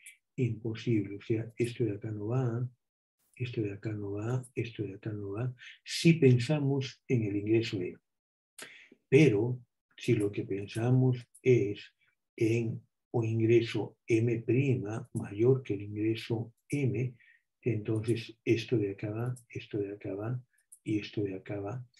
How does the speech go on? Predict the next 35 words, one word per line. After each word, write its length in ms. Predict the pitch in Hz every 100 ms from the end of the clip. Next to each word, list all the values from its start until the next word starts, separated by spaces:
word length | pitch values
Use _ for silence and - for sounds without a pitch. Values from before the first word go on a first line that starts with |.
| - _ -
Y 140 | 131
ahora 580 | 117 123 123 120 113 - _ -
hay 220 | 104 110
más 320 | 101 123 127
todavía 560 | - 98 104 113 107 104
combinaciones, 800 | - 101 107 104 101 117 113 113
como 260 | - 104 107
por 160 | 113
ejemplo 500 | 113 113 110 110 113 _ - _ _ _
esta 300 | - 117 104
de 140 | 98
acá, 440 | 98 - 107 117 127 - _ _ _ _ _ -
esta 360 | 110 - -
de 140 | 101 98
acá, 500 | 92 101 107 127 123 _ _ _ _ _ -
esta 400 | 107 - - 101
de 140 | 101
acá, 500 | 110 - 98 113 123 _ _ _ _ _ 113 110
esta 360 | 113 117 - -
de 80 | -
acá. 380 | _ - -
Entonces 480 | 104 104 156 156 160
tenemos 460 | 151 160 185 165 -
un 100 | 160
modelo 360 | 131 139 135 123
que 80 |
nos 120 | 107 101
dice 280 | 113 117
algo 300 | 113 104 98 -
obvio, 360 | 101 - 101
¿no 180 | 98 104
es 60 | -
cierto? 380 | 131 120 123 117
Nos 220 | 107 101
dice, 340 | 110 113 120